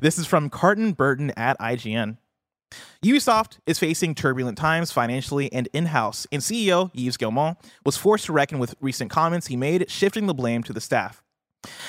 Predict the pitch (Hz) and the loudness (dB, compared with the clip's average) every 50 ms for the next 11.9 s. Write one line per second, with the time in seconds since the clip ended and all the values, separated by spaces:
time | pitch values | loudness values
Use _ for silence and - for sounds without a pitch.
0 | - - 196 190 - 190 - 220 220 226 - - 233 220 202 - 180 202 226 247 | 2 4 4 4 4 2 0 0 0 0 2 0 0 0 0 -2 -2 0 0 2
1 | 165 175 175 160 135 127 127 - - 151 160 170 175 185 185 - - - 196 208 | 2 2 2 2 2 0 0 -2 -2 -2 0 2 2 0 0 -2 -2 0 0 2
2 | 185 147 135 127 123 123 127 123 117 113 117 123 131 139 - - 143 131 131 123 | 2 2 2 2 2 2 2 0 0 0 0 0 0 -2 0 0 0 2 2 0
3 | - _ 123 120 - - 120 117 117 117 120 131 143 160 151 - 135 117 - - | 0 _ -2 -2 -2 -2 -2 -2 -2 0 2 2 2 2 0 0 -2 -2 -2 -2
4 | - 269 - - - - 110 104 104 117 127 - _ _ _ _ _ _ - 151 | -2 -2 -4 -2 -2 -2 -2 -2 -4 -6 -10 -12 _ _ _ _ _ _ 0 2
5 | 220 240 214 202 208 208 208 - _ _ _ _ - 170 143 135 123 120 - 151 | 2 4 4 4 2 2 0 -4 _ _ _ _ 0 2 2 2 2 0 2 2
6 | 165 165 170 180 180 - - _ _ - 190 202 202 - _ _ _ _ - 123 | 4 4 4 2 0 -4 -8 _ _ 2 4 4 4 0 _ _ _ _ -4 -2
7 | 110 127 139 165 196 196 180 139 151 147 143 131 - - 170 147 110 - - _ | 0 2 2 2 2 2 2 0 -2 -2 -2 -2 0 2 4 4 4 2 -2 _
8 | _ _ 113 117 120 - 120 104 90 - - _ _ _ _ _ _ - 156 190 | _ _ -6 -6 -2 -2 -2 -2 -2 -4 -8 _ _ _ _ _ _ 0 2 4
9 | 214 208 - 226 214 - 190 - - 160 196 233 240 170 135 143 143 139 135 135 | 4 4 2 0 0 0 -2 -4 -4 -2 0 0 0 0 2 2 2 2 0 0
10 | 131 123 120 131 131 131 131 127 117 - 180 190 180 - 170 165 165 170 - _ | 2 4 4 4 4 4 2 0 -2 0 0 0 0 0 0 0 -2 -4 -6 _
11 | _ - 113 110 113 - - 110 107 110 - - 120 104 104 - _ | _ 0 0 2 0 0 -2 -4 -4 -2 -2 0 0 0 -2 -4 _